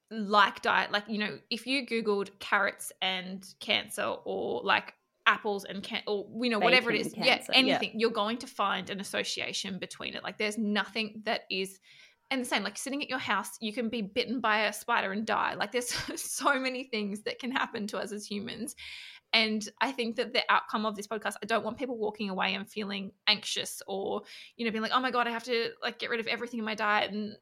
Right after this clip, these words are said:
Speaker 1: this and this and this." It's more so, okay, where do you draw the line in terms of what do you want to do as opposed to doing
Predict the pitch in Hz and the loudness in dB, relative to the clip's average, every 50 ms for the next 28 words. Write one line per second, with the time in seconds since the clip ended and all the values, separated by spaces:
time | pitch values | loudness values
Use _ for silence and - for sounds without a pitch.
0 | - 220 214 247 247 - - 214 226 233 226 233 220 220 214 - - 220 - - | -10 -6 -4 -4 -4 -4 -4 -4 -4 -4 -4 -4 -4 -2 -2 -4 -6 -8 -12 -14
1 | _ _ _ - 233 226 233 240 226 220 220 - - 214 208 - 208 - 254 214 | _ _ _ 0 0 0 0 -2 -2 -2 -2 -2 -2 -2 0 0 -2 0 0 -2
2 | 196 - - - _ _ _ _ _ - 214 190 196 226 220 240 240 285 254 214 | -2 -2 -6 -20 _ _ _ _ _ -12 -8 0 2 2 4 2 2 0 -2 -2
3 | 190 208 202 - - 190 185 196 190 190 180 180 190 190 190 185 190 - - 196 | -2 -2 -4 -2 -2 -2 -2 0 0 0 2 2 0 0 -2 -4 -6 -6 -6 -6
4 | 196 214 208 226 233 - - - 240 214 202 208 202 208 208 196 - - - - | -6 -6 -6 -4 -6 -6 -6 -6 -8 -6 -4 -4 -2 -2 -4 -4 -4 -8 -10 -10
5 | - - 190 185 - - - 190 208 - - - - - _ _ - - 226 202 | -12 -14 -12 -8 -8 -6 -6 -6 -8 -8 -10 -20 -20 -20 _ _ 0 0 2 2
6 | 208 202 - - 196 190 196 208 - - - - 208 202 196 196 196 196 196 _ | 0 -6 -2 -2 0 0 0 -4 -6 -8 -8 -4 -4 -2 -2 -2 -4 -6 -6 _
7 | _ _ _ _ _ _ - 208 208 226 240 226 220 214 - | _ _ _ _ _ _ -6 -4 -2 0 0 2 2 0 0